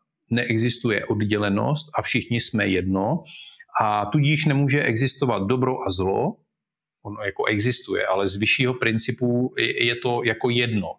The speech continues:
Neexistuje napravo, nalevo, eh,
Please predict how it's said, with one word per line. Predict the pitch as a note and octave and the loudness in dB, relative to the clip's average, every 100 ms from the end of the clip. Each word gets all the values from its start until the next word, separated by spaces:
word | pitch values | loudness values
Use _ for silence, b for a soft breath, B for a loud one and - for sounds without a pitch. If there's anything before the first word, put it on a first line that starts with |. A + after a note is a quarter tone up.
| _ B B B B - | _ B B B B -2
Neexistuje | A#2 A2 B2 - C3 | 0 2 0 0 0
napravo, | A#2+ A#2+ C3 A#2 | 0 0 0 0
nalevo, | G2+ A#2+ C3+ C#3+ C#3+ C#3+ | 0 0 2 2 2 0
eh, | - | 0